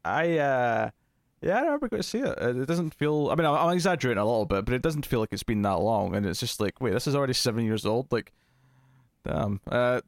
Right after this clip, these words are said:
but hey, uh, so this is, of course, a d-,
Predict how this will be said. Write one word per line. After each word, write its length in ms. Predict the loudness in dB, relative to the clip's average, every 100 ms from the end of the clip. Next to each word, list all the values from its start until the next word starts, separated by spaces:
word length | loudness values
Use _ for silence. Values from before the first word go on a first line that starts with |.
| _
but 160 | -2 0
hey, 180 | 0 -4 _ _ _ -2
uh, 280 | 0 0 0
so 260 | 0 0
this 180 | 0 0
is, 140 | 0
of 160 | 0 0
course, 320 | 0 0 0
a 680 | -2 0 2 2 2 2 0
d-, 160 | -4